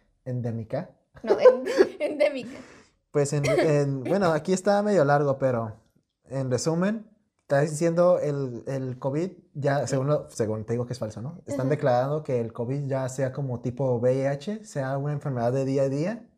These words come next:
Speaker 2: Ujú.
Speaker 1: y ya, pues ya hay que básicamente cortar la cuarentena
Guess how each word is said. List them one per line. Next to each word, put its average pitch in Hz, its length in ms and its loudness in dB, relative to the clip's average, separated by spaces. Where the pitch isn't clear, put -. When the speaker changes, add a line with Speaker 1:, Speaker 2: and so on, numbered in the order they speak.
Speaker 2:
Ujú. 277 120 -12
Speaker 1:
y 127 140 -2
ya, 131 280 -6
pues 131 100 -4
ya 127 100 0
hay 139 100 -4
que 135 420 -2
básicamente 131 960 -4
cortar 127 360 -2
la 151 140 2
cuarentena 131 520 -2